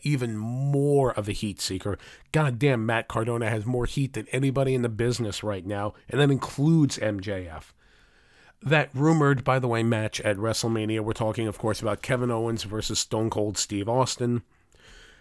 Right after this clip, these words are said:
I, nobody loves Steve Austin more than I do. There's a Steve Austin action figure sitting on the shelf behind me.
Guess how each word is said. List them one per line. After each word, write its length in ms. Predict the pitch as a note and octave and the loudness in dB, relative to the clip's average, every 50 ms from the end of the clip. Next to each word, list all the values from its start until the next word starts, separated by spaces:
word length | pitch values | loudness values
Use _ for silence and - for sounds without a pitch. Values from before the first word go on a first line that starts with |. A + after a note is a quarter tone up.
| _ _ _ _ _ _ _ _ _ _ - _ - | _ _ _ _ _ _ _ _ _ _ -20 _ -2
I, 220 | - C3 - B2 C3 | 0 0 0 2 2
nobody 420 | C3+ C#3 C#3+ C#3 C3 A#2 C3 C3+ | 4 6 6 6 8 10 10 8
loves 240 | C3 B2 B2 A#2+ - | 10 6 4 2 0
Steve 240 | - - A#2+ A#2 A2 | -2 0 0 0 2
Austin 300 | A2+ A2 G#2+ - - B2 | 2 0 0 0 -2 0
more 160 | A#2+ A#2+ A#2+ | 0 2 0
than 160 | A2+ A2 A2+ | 0 0 0
I 140 | A2 A2+ A2+ | 2 2 2
do. 140 | A#2 A#2+ A#2+ | 4 4 4
There's 200 | A2 G#2+ G2+ - | 2 0 -2 -2
a 60 | A2 | -2
Steve 320 | G#2+ - - C#3+ C3+ C3 B2+ | -4 0 2 2 2 4 4
Austin 360 | A#2+ A#2+ A#2+ - - A#2+ A2+ | 2 0 -2 -2 -4 -4 -2
action 340 | A2 G#2 G#2 G2+ - G#2+ G2+ | -2 -2 -4 -6 -8 -10 -6
figure 280 | - G#2+ G#2+ G#2 G#2+ | -4 -4 -2 -2 -4
sitting 400 | G2+ - - A#2 A2+ A2+ A2 G#2 | -4 -4 -4 -2 -2 -2 -2 -2
on 320 | G2+ G2+ G2+ G2 G2+ G2+ F#2 | -4 -4 -4 -4 -4 -6 -6
the 100 | G#2+ G#2 | -6 -6
shelf 320 | - - A2+ G#2+ - - | -2 0 0 -2 -2 -4
behind 400 | - G#2 G#2 A#2 A2 A2 A2+ A2+ | -8 -6 -4 -4 -2 -2 -2 -2
me. 160 | A2+ G#2+ G#2 | -2 -2 -4